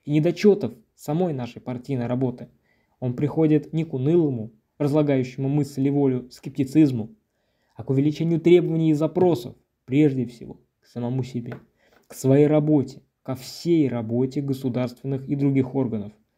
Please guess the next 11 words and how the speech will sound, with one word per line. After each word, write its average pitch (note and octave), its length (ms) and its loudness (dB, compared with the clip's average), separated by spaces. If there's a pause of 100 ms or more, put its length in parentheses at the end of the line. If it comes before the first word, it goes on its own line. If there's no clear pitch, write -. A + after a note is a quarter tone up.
(180)
под D3+ 180 2
углом D3+ 340 4
оценки D3+ 420 -4
ее C3+ 140 0
результатов C3+ 680 -4
с - 80 -20
точки C3+ 280 -6
зрения C3+ 340 0
поставленных B2+ 640 -4
партией A#2 400 -4
задач. A#2 460 -2